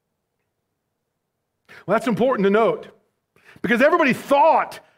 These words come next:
that the person or the type of David would be a king, and we'll see a glimpse of that in a minute,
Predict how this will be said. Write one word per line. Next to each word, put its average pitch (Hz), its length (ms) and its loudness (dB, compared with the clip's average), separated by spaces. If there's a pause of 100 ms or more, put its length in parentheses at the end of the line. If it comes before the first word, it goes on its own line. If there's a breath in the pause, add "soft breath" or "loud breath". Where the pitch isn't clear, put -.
(100)
that 214 180 -4
the 190 80 -2
person - 800 -4
or 165 40 -2
the 156 80 -6
type 220 360 -2
of 175 100 -6
David 208 320 0
would 180 120 -4
be 208 140 -2
a 170 40 0
king, 165 500 -2
and 196 80 -4
we'll 240 100 -4
see 262 140 -4
a 226 60 -4
glimpse 202 240 -2
of 190 60 -2
that 190 100 -2
in 170 60 -8
a 151 40 -4
minute, 180 400 -4